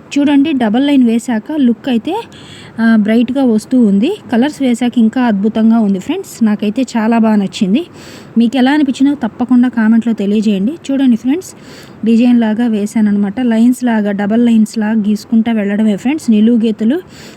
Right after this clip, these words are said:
అలాగే మనకి బిర్జీకి ఎలాంటి డిజైన్స్ అయితే ఉంటాయో ఆ మోడల్ లాగా వేశాను. మీ ఇష్టం, మీకు వే-, వేరేగా అయినా వేసుకోవచ్చు, no problem. అంటే స్ట్రైట్ లైన్స్ లాగా వేసుకొని, ఆ, మనకి చెక్స్ మోడల్ లాగా అంటే ఈ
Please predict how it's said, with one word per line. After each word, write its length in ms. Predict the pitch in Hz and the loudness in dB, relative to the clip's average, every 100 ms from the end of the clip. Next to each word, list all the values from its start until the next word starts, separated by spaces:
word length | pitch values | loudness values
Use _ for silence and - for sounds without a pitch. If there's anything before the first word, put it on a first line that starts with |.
| - | -10
అలాగే 420 | 208 226 220 349 494 - - - - | -4 -2 -2 -2 -6 -14 -20 -20 -4
మనకి 400 | 220 226 320 466 - - - - - - - - - | 0 0 0 -4 -6 -16 -20 -20 -20 -20 -20 -8 -2
బిర్జీకి 460 | 185 190 226 220 240 | 0 0 0 0 0
ఎలాంటి 320 | 202 220 220 | 0 2 2
డిజైన్స్ 400 | 202 214 214 220 | 2 2 2 0
అయితే 220 | 196 226 | -4 0
ఉంటాయో 400 | 208 202 208 254 | 0 0 -2 0
ఆ 60 | 208 | 0
మోడల్ 380 | 202 208 233 | 0 2 0
లాగా 280 | 220 214 226 | 0 0 0
వేశాను. 540 | 208 196 - 202 247 415 | 0 -2 -2 0 0 0
మీ 180 | 247 254 | 2 2
ఇష్టం, 280 | 247 - 381 - - - - - - | 2 -2 -10 -12 -20 -20 -20 -20 -4
మీకు 260 | 226 220 233 220 214 202 190 - | -2 0 0 2 2 0 -4 -2
వే-, 400 | 220 208 - 214 | -2 -2 -2 0
వేరేగా 540 | 226 254 277 277 269 | 2 2 0 0 2
అయినా 520 | 262 262 359 440 277 - | 2 2 0 -2 -4 -2
వేసుకోవచ్చు, 640 | 247 247 - 220 202 - 349 | -2 -2 -2 -2 -2 -4 -2
no 160 | 254 233 | 2 2
problem. 300 | 240 220 226 | 0 0 2
అంటే 280 | 233 220 262 | 2 0 -2
స్ట్రైట్ 420 | - 233 262 269 | -4 -2 -2 0
లైన్స్ 480 | 254 233 247 262 254 | 0 2 2 0 0
లాగా 320 | 240 233 247 | -2 0 0
వేసుకొని, 640 | 233 220 220 - 240 311 539 - - - - - | 0 0 -2 -2 0 0 -4 -14 -20 -20 -20 -6
ఆ, 100 | 226 | 0
మనకి 260 | 233 226 226 - | 2 2 0 -4
చెక్స్ 200 | 226 - | -6 0
మోడల్ 360 | 269 262 247 240 | 2 2 2 0
లాగా 300 | 226 226 254 | 0 0 0
అంటే 360 | 240 226 247 | 2 0 2
ఈ 180 | 226 214 | 0 2